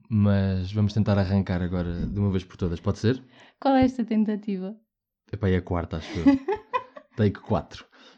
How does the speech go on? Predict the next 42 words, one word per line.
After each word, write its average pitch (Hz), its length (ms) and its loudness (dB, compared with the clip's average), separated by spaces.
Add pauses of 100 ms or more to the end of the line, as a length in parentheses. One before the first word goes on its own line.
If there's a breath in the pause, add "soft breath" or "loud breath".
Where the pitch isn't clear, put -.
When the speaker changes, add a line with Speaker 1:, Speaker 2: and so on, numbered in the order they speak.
Speaker 1:
Bom, 107 300 2
vamos, 127 400 4
vamos 123 180 2
ficar-nos 117 300 4
pelo 107 180 2
take 101 220 -2
quatro, 85 300 -4
pode 95 180 -4
ser? 127 240 -2 (260)
Speaker 2:
Vou, 226 340 -2
vou 202 120 -6
tentar. 196 460 -8
Speaker 1:
Boa. 92 340 -2 (680 loud breath)
Ora, 92 300 -2 (220)
antes 117 140 0
de 135 60 -4
mais, 131 120 2
seja 131 80 0
muito 120 220 4
bem-vinda 98 680 2
ao 90 200 -2
Quantos 90 260 -4
São 92 120 -2
Muitos. 87 400 -2
Speaker 2:
Obrigada. 185 460 -6 (140)
Speaker 1:
Quero-te 92 440 -4
dizer 87 380 -2
que - 140 -8
é 87 40 -2
uma 87 160 0
honra 95 300 0
enorme 90 460 2
e 80 40 -4
eu 80 100 -4
trago 90 260 -4
as 92 60 -2
maiores 95 280 0
personalidades 92 540 -2
a 92 60 0
este 87 120 -6
programa, 92 400 -2
portanto 90 320 -8